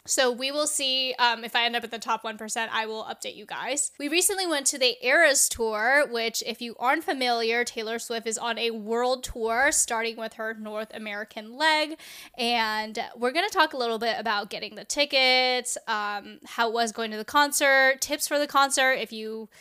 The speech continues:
maybe are going to the shows next week or in a different location worldwide. And, um, also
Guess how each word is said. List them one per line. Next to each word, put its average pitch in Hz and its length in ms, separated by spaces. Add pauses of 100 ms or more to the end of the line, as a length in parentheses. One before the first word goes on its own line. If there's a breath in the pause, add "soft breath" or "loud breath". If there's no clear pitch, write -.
(320 loud breath)
maybe 233 280
are 220 100
going 220 220
to 214 80
the 214 80
shows 208 400
next 208 300
week 285 320
or 214 500
in 220 140
a 214 80
different 208 420
location 220 680
worldwide. 269 800 (640 loud breath)
And, 220 580
um, 214 260
also 294 220